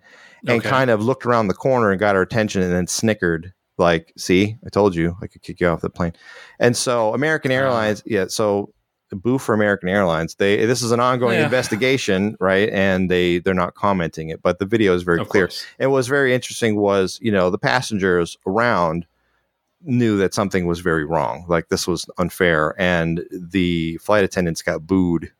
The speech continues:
Speaker 1: on the plane. Uh, it was very interesting. And so it's, it's just, you know what, it's one of those things where,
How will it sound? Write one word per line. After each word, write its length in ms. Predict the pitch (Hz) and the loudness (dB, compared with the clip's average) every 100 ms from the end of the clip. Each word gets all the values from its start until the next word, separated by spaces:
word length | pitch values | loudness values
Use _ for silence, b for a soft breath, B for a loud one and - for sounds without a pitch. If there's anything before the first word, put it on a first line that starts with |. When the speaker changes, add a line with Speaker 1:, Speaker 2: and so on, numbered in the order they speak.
| _ _ _ | _ _ _
Speaker 1:
on 160 | - 90 | -2 0
the 80 | 85 | -2
plane. 440 | - 80 78 87 - b b b b b b | -2 -2 -4 -8 -14 b b b b b b
Uh, 320 | 90 82 76 80 | -2 -2 -2 -4
it 40 | - | -2
was 80 | 117 | 2
very 200 | 175 165 | 4 2
interesting. 440 | 151 117 95 87 | 2 -2 0 0
And 80 | 98 | 0
so 340 | - 110 101 | 0 2 2
it's, 220 | 110 117 156 | 2 0 0
it's 280 | 143 131 - | 0 -2 -2
just, 240 | 156 - | -4 -2
you 40 | 156 | 0
know 120 | 139 | 2
what, 260 | 127 127 | 2 0
it's 140 | 110 123 | 0 0
one 100 | 135 | 2
of 80 | 127 | 2
those 160 | 110 | 0
things 320 | 113 113 113 | 0 0 0
where, 640 | 104 95 95 92 90 90 | 0 2 4 4 4 2